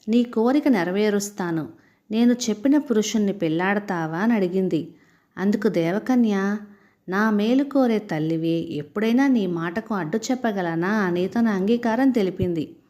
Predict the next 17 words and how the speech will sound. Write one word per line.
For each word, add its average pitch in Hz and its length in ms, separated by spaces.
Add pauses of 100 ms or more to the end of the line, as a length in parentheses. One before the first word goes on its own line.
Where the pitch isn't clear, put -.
(340)
వెంటనే 220 440
దేవి 170 460
ఆమె 165 260 (140)
చీర 180 160
ఆమెకు 175 340
ఇప్పించి 185 500
వేసి, 175 500 (300)
చిలుక 277 420
రూపంలో 208 560
ఉన్న 170 180
రామరాజుని 185 880
మామూలుగా 185 580
మార్చివేసింది. 185 960 (520)
ఇద్దరిని 233 580
దీవించి 180 640
వివాహం 175 540 (100)
చేసి, 269 540